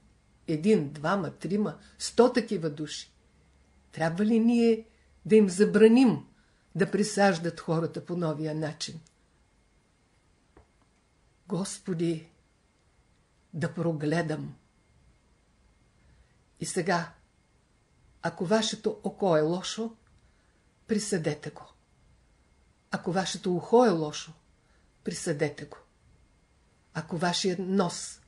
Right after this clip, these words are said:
е лош, присъдете го. Ако вашият език е лош, присъдете го. Ако вашата ръка е лоша, присъдете я.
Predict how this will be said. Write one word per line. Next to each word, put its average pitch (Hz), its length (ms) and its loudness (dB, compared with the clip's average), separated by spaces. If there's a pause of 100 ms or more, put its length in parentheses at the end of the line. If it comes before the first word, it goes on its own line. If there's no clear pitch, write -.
(200)
е 170 100 -2
лош, 190 540 -4 (640)
присъдете 160 640 -4
го. 170 200 -14 (680)
Ако - 200 -6
вашият 196 600 -2 (120)
език 185 420 0
е 240 80 4
лош, 165 320 -2
присъдете 170 640 -2
го. 165 240 -8 (680)
Ако - 220 -6
вашата 202 480 2
ръка 196 340 0
е 233 60 4
лоша, 180 440 4
присъдете 165 680 0
я. 175 220 0